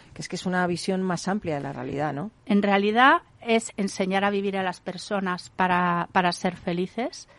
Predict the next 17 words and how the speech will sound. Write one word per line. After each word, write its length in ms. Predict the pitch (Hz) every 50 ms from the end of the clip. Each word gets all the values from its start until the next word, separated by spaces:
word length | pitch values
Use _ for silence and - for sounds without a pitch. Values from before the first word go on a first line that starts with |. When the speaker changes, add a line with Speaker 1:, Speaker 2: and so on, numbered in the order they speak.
| - - - - - - - - _ _ _ -
Speaker 2:
Eh, 400 | - 233 233 233 233 226 226 220 208 208 196 - 330 349 - _ - - - _ - _ _ -
simplemente 840 | - - 254 233 226 226 226 226 220 220 220 - - 220 220 214
con 220 | - 214 196 196
eso, 300 | 208 214 208 - - 233 220
porque 320 | - - 240 233 - 214
tú 340 | - - - 262 254 247 247 -
con 180 | - 214 202
tus 160 | - 202 190 -
valores, 500 | 190 185 185 196 196 196 196 196 196 -
con 140 | - 196 185
la 100 | 185 185
confianza 460 | - 185 185 - - 190 180 180 202
de 40 | 175
las 100 | 180 180
personas, 560 | - - 175 - - 196 180 180 180 180 190
con 200 | - - 185 175
construir, 680 | - - 196 185 - - - 196 190 190 208 214 208 190